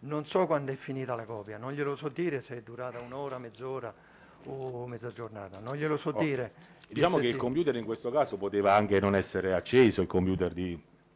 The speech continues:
Speaker 2: di David Rossi, il desktop, dico, no?
Speaker 1: Certo, è accentrato, i dati sono nei
Speaker 2: Bravo.
Speaker 1: database centrali.
Speaker 2: Ok, noi abbiamo che, eh,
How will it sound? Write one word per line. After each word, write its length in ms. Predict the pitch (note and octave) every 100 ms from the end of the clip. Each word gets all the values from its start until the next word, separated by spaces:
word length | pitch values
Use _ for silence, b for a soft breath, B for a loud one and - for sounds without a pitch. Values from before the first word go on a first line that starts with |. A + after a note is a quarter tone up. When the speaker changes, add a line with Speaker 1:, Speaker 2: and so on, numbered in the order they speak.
| _ _ - -
Speaker 2:
di 100 | G#2+
David 220 | G#2+ G2+
Rossi, 300 | G2 G2 -
il 40 | F#2+
desktop, 640 | G#2 F2 - F#2 F2 -
dico, 300 | F2 E2+ E2+
no? 240 | F#2 A#2+ - _
Speaker 1:
Certo, 420 | - G3+ F#3 -
è 80 | A#2+
accentrato, 800 | B2 - F3 E3 C#3+ C#3 C3 B2+
i 100 | C3
dati 300 | D3 F3 C#3+
sono 480 | - B2+ C3 B2+ B2
nei 160 | B2+
Speaker 2:
Bravo. 240 | A2+ G#2+ F2+
Speaker 1:
database 260 | D#2 C3 -
centrali. 320 | A#2 - B2
Speaker 2:
Ok, 100 | -
noi 220 | A2+ D#3 D#3
abbiamo 600 | B2 A2+ G2+ G2+ G2+ -
che, 280 | A2+ G#2 -
eh, 340 | G#2 G2+ G2+